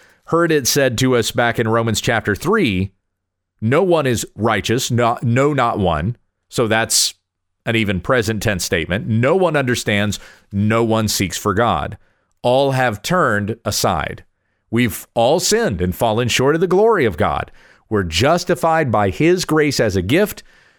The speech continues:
through the redemption that is in Christ Jesus, which we receive by faith." Paul made that argument in chapter three, and we continue it here in chapter four. So if you, i-, if Abraham did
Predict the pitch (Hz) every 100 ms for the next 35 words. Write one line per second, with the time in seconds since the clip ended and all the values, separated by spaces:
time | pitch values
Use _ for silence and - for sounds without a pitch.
0 | _ - 151 226 247 226 190 180 165 175
1 | 135 120 113 147 139 143 139 - 120 101
2 | 107 - 95 - 92 120 120 117 113 101
3 | 85 92 87 - 92 69 - 113 127 131
4 | 131 127 120 120 110 113 110 120 110 101
5 | 98 _ _ - 104 104 90 151 147 147
6 | 110 98 113 92 117 104 95 101 92 87
7 | 98 82 95 95 76 80 _ - - -
8 | - - 143 101 - _ _ _ _ _
9 | _ _ - 165 156 113 135 170 220 226
10 | 233 214 160 175 156 165 - 170 233 240
11 | 185 180 180 165 131 127 139 127 127 123